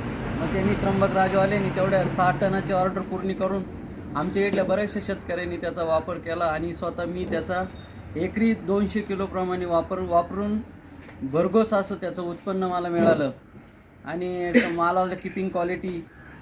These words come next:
से-, सेटिंग, अ, कीटनाशक अशा बऱ्याचशा गोष्टींचा मला त्याच्यापासून फायदा झाला.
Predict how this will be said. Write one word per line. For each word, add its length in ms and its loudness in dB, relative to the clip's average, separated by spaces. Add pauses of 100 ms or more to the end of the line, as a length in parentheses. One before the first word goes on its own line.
(280)
से-, 300 -8
सेटिंग, 420 2 (760)
अ, 140 0 (460)
कीटनाशक 680 2 (340)
अशा 200 -4
बऱ्याचशा 400 -2
गोष्टींचा 540 -2
मला 340 2 (480)
त्याच्यापासून 640 -2 (2750)
फायदा 320 4
झाला. 240 4